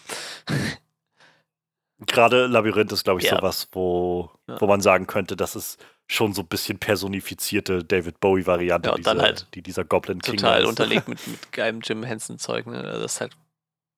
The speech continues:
Speaker 2: absolut gut. Ich mein, Jim Henson, Henson hat da, glaub ich, sogar Regie geführt bei dem Film. Das ist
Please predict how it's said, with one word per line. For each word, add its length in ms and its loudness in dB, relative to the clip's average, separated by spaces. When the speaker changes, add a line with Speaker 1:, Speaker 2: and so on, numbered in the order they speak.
Speaker 2:
absolut 340 -4
gut. 180 -10
Ich 60 -12
mein, 100 -2
Jim 160 0
Henson, 440 0
Henson 280 0
hat 80 -2
da, 40 2
glaub 160 -4
ich, 40 -2
sogar 160 -2
Regie 220 -4
geführt 260 -8
bei 80 -6
dem 120 -8
Film. 260 -10
Das 160 -14
ist 140 -14